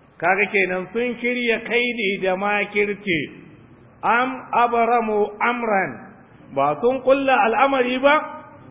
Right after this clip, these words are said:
Ba sun nemi su yi tsiya wa annabi ba? Ba suna son su yi makirci wa manzon Allah ba?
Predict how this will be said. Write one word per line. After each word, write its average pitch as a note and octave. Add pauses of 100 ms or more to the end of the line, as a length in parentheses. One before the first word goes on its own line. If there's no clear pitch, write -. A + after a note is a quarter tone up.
(300)
Ba F#3+
sun C#4+
nemi C4+
su C4
yi B3+
tsiya C4
wa C4+
annabi C4+
ba? C#4 (760)
Ba G3
suna C#4
son C4
su -
yi A#3+
makirci C4
wa G#3
manzon A#3
Allah C4+
ba? C#4